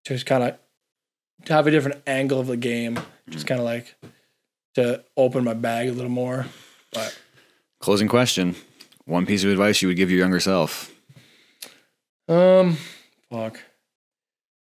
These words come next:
Speaker 1: Honestly, it doesn't seem like anything crazy, but don't overthink shit. Like, just have fun with it and just honestly say, "One, two, three,"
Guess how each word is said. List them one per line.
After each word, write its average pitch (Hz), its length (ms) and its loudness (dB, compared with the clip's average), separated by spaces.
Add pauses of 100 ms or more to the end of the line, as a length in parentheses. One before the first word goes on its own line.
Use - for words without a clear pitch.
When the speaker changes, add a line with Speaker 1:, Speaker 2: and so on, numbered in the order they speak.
(220)
Speaker 1:
Honestly, 180 580 6
it - 340 -4 (100)
doesn't 165 160 2
seem 156 140 2
like 143 100 4
anything 131 200 2
crazy, 151 420 4
but 131 380 0 (960)
don't 139 360 4
overthink 131 500 0
shit. 104 360 -6 (840)
Like, 117 240 -6
just 127 300 -2 (680)
have 131 240 0
fun 143 200 4
with 147 120 2
it 165 260 4 (460)
and 127 120 -6
just 120 160 -6
honestly 147 460 4
say, 127 200 2
"One, 135 280 2
two, 147 160 2
three," 165 400 2